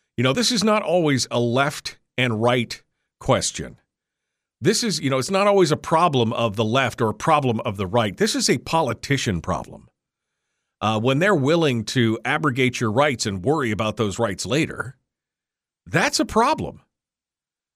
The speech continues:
And so I, I really wish people would get out of the whole left and right dichotomy, the whole party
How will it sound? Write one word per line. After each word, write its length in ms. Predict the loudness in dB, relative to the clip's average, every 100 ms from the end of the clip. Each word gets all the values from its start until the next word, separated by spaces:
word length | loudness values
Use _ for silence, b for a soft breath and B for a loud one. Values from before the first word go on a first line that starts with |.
| _
And 240 | -2 0 0
so 260 | 2 2
I, 220 | 2 0 -2
I 40 | -2
really 300 | 0 0 0
wish 360 | 0 -2 -2
people 380 | -2 -2 0 0
would 160 | 0 0
get 220 | 0 0
out 240 | 0 0 0
of 160 | 0
the 220 | -2 -4 -2
whole 340 | -2 0 0
left 240 | -2 -2
and 160 | -2 0
right 180 | 0 0
dichotomy, 640 | -4 -4 -2 -2 -2 -4
the 100 | -4
whole 200 | -2 -2
party 640 | -2 0 0 2 -2 -6